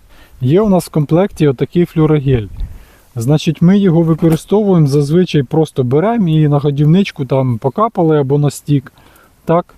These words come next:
і так використовуємо. Але є ще один спосіб, е, я вам покажу. Е, якщо так зробити, то тоді не, не, не потрібно кожен раз,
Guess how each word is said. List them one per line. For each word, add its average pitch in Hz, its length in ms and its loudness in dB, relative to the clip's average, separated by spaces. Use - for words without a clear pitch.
і 143 420 2
так 156 200 -2
використовуємо. 135 880 -2
Але 185 240 0
є 180 200 0
ще - 160 -4
один 156 240 0
спосіб, 196 480 -6
е, 123 40 -8
я 143 120 0
вам 139 180 0
покажу. 135 480 -2
Е, 143 100 -2
якщо 143 500 0
так 175 160 -2
зробити, 170 460 0
то 156 120 0
тоді 160 260 0
не, 170 200 4
не, 156 220 4
не 170 160 2
потрібно 165 500 0
кожен 151 360 0
раз, 196 340 -2